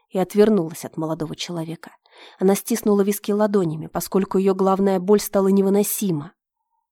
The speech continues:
«Уходите», прошептала девушка глухо. «Я не хочу более говорить с вами». Он минуту стоял, не двигаясь,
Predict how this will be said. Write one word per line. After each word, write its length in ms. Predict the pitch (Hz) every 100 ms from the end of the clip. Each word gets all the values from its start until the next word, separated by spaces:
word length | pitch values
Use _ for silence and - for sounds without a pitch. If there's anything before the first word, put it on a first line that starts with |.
| _ _ _ _ -
«Уходите», 840 | 214 - 226 - 202 - - 208 - _ _ _
прошептала 580 | - - 190 - 196 190
девушка 400 | 180 180 170 -
глухо. 460 | 185 185 175 - - - - _
«Я 180 | - 196
не 140 | 226
хочу 400 | 220 254 - 240
более 320 | 214 185 196 202
говорить 420 | 208 214 196 -
с 120 | -
вами». 320 | 190 180 - _ _ _ _ _ _ _ _ _ _ _ _ _ _ _
Он 240 | 240 214 196
минуту 320 | 190 180 175
стоял, 460 | - 185 185 170
не 180 | 156 165
двигаясь, 640 | 175 180 196 220 240 233